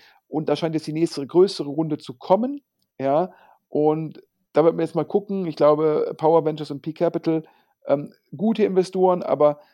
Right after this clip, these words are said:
man braucht natürlich dann irgendwann auch mal einen großen mit noch mehr Signaling, ja, um dann potenzielles Geld aufzunehmen, um das dann halt groß zu bauen in einem kompetitiven Markt.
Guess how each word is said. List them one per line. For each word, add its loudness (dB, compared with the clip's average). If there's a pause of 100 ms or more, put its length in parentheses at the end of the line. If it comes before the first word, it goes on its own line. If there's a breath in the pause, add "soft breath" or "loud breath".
(220 soft breath)
man 0
braucht 4
natürlich -2
dann 0
irgendwann -2
auch -2
mal -4
einen -6
großen 0
mit -8
noch -2
mehr 0
Signaling, -4 (420)
ja, 4
um -6
dann -4
potenzielles 0
Geld 4
aufzunehmen, 0
um -4
das -2
dann -4
halt 0
groß 0
zu -12
bauen 4 (460 soft breath)
in 6
einem 0
kompetitiven -6
Markt. 2